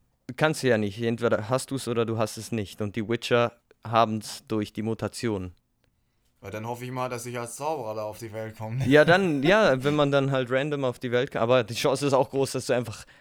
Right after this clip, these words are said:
Speaker 1: ja, ein Opfer dann irgendwo auf dem, auf der, auf dem Bauernhof ist. Also ni-,
Speaker 2: Auf der Müllhalde.
Speaker 1: keine Beleidigung an die Bauern, aber da ein Witcher, da willst du kein Bauer sein.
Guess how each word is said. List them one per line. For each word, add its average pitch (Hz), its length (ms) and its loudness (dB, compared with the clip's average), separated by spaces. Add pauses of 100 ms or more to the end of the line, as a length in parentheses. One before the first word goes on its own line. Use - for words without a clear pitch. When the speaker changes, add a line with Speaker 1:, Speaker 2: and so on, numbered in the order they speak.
(360)
Speaker 1:
ja, 117 240 4
ein 123 140 2
Opfer 143 360 2
dann 127 180 2
irgendwo 120 520 0
auf 110 120 -4
dem, 120 220 -4
auf 117 220 -2
der, 117 180 -2 (140)
auf 107 180 -10
dem 113 140 -6
Bauernhof 127 560 0
ist. 98 280 -10
Also 98 220 -4
ni-, 104 140 -2
Speaker 2:
Auf - 80 -8
der 123 120 -8
Müllhalde. 139 540 -2
Speaker 1:
keine 123 180 4
Beleidigung 120 460 4
an 110 140 2
die 107 80 -2
Bauern, 123 360 2
aber 104 220 2
da 110 300 4
ein 113 180 0
Witcher, 143 380 2
da 120 120 0
willst 120 200 -2
du 107 40 -10
kein 113 200 -2
Bauer 95 260 0
sein. 90 220 -10